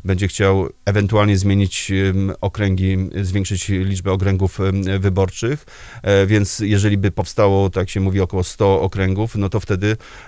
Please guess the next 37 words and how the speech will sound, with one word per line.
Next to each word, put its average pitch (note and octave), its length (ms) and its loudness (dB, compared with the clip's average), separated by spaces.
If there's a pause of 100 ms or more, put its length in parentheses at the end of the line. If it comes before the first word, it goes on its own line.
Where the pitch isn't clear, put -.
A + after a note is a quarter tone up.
e, G2 580 4
zupełnie, G#2 440 0
e, G2 400 0
inaczej, G2+ 580 0
m, F#2+ 280 -4 (380)
trzeba G2 220 0
będzie G2 240 0
się G2 300 0 (180)
przygotować G2+ 380 -2
do G2 80 -2
tych F#2+ 140 -4
wyborów, G2+ 400 2
dlatego G#2+ 340 0
że G2+ 300 0
system G2+ 300 -2
Donta, G#2 400 2 (340)
e, G2 180 2
premiuje G#2 580 2
duże G#2 280 2
ugrupowania G2 840 2
i G2 140 0
w-, - 180 -10 (100)
wtedy G2 340 -2
być G#2 200 0
może G2 300 4
dojdzie G2 300 2
do F#2+ 240 2 (320)
takich G#2 280 -2
rozmów, G2 300 2
aby F#2 160 0
stworzyć F#2+ 340 -4
jedną F#2+ 240 0
wielką F#2 300 0
listę, F#2 280 0
e, F#2+ 260 -2 (120)
opozycji, G2+ 500 -2 (260)
ale, D#3 240 2